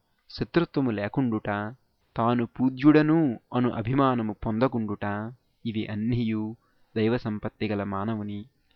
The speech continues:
లక్షణములు. ఇరవై ఒకటి. తేజః. దైవ సంపత్తి కలవాని ప్రభావముచే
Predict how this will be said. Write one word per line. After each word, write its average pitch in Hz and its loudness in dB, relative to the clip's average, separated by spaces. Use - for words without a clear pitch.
లక్షణములు. 104 -6
ఇరవై 104 -4
ఒకటి. 156 -12
తేజః. 104 -4
దైవ 110 -2
సంపత్తి 123 -6
కలవాని 101 -4
ప్రభావముచే 107 -4